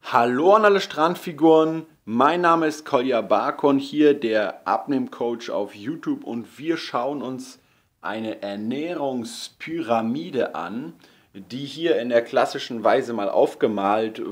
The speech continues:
wurde. Und zwar fand ich das sehr interessant. Ich lese gerade ein, äh, brandneues Buch, äh, das nennt sich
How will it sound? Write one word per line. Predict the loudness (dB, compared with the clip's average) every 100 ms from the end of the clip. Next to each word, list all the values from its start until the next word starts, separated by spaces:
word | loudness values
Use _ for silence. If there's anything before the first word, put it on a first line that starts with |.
| -10 -4
wurde. | -2 2 4 4 2 -8 -20 _ -4
Und | -2 0
zwar | 0 4 4 6
fand | 2
ich | 2
das | 0 -2 -10 -8
sehr | -2 -2 -2
interessant. | -6 -6 -4 -4 -4 -2 0 0 -4
Ich | -10
lese | -8 -2 -2 -2 -4
gerade | 0 2 2 -2 -6 _ _ -10
ein, | -6 -6 -8
äh, | -8 -6 -4
brandneues | 0 0 0 -2 2 6 6 4
Buch, | -6 -4 -4 -8 -18 _ _ _ _ _
äh, | 4 4
das | 6 4 4
nennt | 2 2
sich | 2 0 0